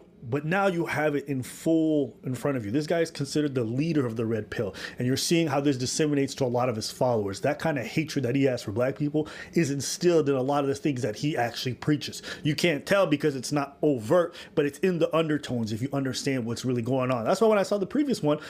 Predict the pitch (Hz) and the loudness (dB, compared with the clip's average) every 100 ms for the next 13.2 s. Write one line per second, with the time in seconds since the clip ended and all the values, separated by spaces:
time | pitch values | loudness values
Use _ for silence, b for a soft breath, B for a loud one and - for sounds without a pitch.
0 | B - 240 220 156 175 185 202 156 135 | B 0 2 2 2 0 4 4 2 0
1 | 135 165 156 143 170 185 B B - 165 | 2 2 0 -2 -2 -4 B B -2 2
2 | 214 185 202 196 147 196 220 214 226 220 | 4 4 4 0 0 2 2 2 0 0
3 | - - 208 190 - - - - 123 180 | -6 -10 -6 -6 -10 -20 -16 -4 0 2
4 | 208 180 214 226 226 226 - - - 202 | 2 0 -2 -2 -2 -4 -8 -8 -2 2
5 | 202 240 151 - - - - - 165 202 | 2 2 0 -4 -14 -16 -18 -4 0 4
6 | 220 220 214 208 208 226 180 180 175 185 | 4 4 4 4 4 4 4 0 2 2
7 | 175 156 160 170 151 127 131 113 135 175 | 2 2 2 4 4 2 0 2 2 2
8 | 190 165 165 175 135 139 139 - 139 107 | 2 0 2 2 2 0 2 2 2 2
9 | 127 143 - - B B 127 151 180 175 | 2 2 0 -10 B B 0 4 6 6
10 | 156 147 156 156 143 - 131 - 165 147 | 4 0 0 2 0 0 0 2 2 0
11 | - 139 120 B - 143 135 107 123 135 | -2 -2 -2 B 2 2 2 0 0 2
12 | 131 123 107 123 120 - - - - 185 | 0 0 0 -2 -2 -8 -14 -4 2 2
13 | 208 | 2